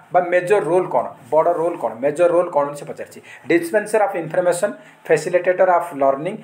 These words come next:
analyzer of social problems, all of these। ତ ଦେଖନ୍ତୁ social ଷ୍ଟଡିଜ୍ରେ, ଆ, ଗୋଟିଏ ଶିକ୍ଷକଙ୍କର major role କ'ଣ ରହିବ? ସେ, ଆ, ଲର୍ଣ୍ଣିଂରେ facilitator, ଲର୍ଣ୍ଣିଂରେ ଶିକ୍ଷଣରେ ଜଣେ ମାର୍ଗଦର୍ଶକ ରୂପେ କାମ କରିବେ।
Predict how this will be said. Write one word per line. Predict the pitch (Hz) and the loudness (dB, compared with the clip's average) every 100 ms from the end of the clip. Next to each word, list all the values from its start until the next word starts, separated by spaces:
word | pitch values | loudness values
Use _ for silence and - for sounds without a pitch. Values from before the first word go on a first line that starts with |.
| - - | -16 -4
analyzer | 147 156 165 165 170 | 0 2 2 4 2
of | 165 - 143 | 2 -2 -10
social | 139 147 147 | -6 -4 -6
problems, | - 117 107 120 - - - - | -8 -10 -10 -14 -14 -20 -14 -2
all | 151 123 | 0 0
of | 113 | -4
these। | 90 - - - - | -12 -16 -20 -12 -6
ତ | |
ଦେଖନ୍ତୁ | 147 190 233 226 240 - | -4 -2 -2 -4 -4 -12
social | - 165 - 226 | -4 -4 0 -2
ଷ୍ଟଡିଜ୍ରେ, | - - 160 156 147 160 196 - - - - | -2 0 0 0 -4 -4 -4 -6 -20 -10 0
ଆ, | 147 147 | 2 2
ଗୋଟିଏ | 135 151 175 | 0 -2 -4
ଶିକ୍ଷକଙ୍କର | - - 196 190 202 214 - 147 | -6 -4 -2 2 0 0 -8 -2
major | 160 165 190 | 0 2 2
role | 190 196 | 2 0
କ'ଣ | 190 160 | 0 0
ରହିବ? | 117 95 - - _ _ _ _ _ _ _ _ | -4 -10 -16 -20 _ _ _ _ _ _ _ _
ସେ, | - 214 247 - - - | 0 2 2 -2 -18 0
ଆ, | 165 | 0
ଲର୍ଣ୍ଣିଂରେ | 151 165 165 196 208 202 | 4 2 2 -2 -2 0
facilitator, | - 165 190 185 185 185 185 - - | 0 -4 -2 0 2 2 0 -10 -12
ଲର୍ଣ୍ଣିଂରେ | 139 151 156 180 175 | 0 0 0 -4 -6
ଶିକ୍ଷଣରେ | 156 170 - 185 175 240 - - | -8 -10 -2 0 0 -4 -8 -4
ଜଣେ | 143 170 175 180 - - | 0 0 0 -4 -12 -12
ମାର୍ଗଦର୍ଶକ | 151 151 156 170 180 170 - 180 | -2 0 2 2 2 0 -2 -4
ରୂପେ | 170 170 | -4 -2
କାମ | 156 165 | -2 -2
କରିବେ। | 170 160 160 | -2 -2 -4